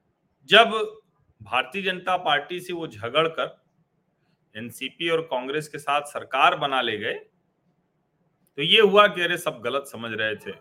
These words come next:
बहुत से लोगों ने ऐसे माहौल बनाना शुरू किया।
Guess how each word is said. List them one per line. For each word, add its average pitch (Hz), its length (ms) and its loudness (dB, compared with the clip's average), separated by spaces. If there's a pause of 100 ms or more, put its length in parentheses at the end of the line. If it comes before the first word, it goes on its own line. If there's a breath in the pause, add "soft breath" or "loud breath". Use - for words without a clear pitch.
(720)
बहुत 123 280 -8
से 117 60 -14
लोगों 107 220 -10
ने 110 80 -8
ऐसे 104 180 -12
माहौल 107 360 -2
बनाना 107 340 -4
शुरू 101 260 -12
किया। 98 220 -6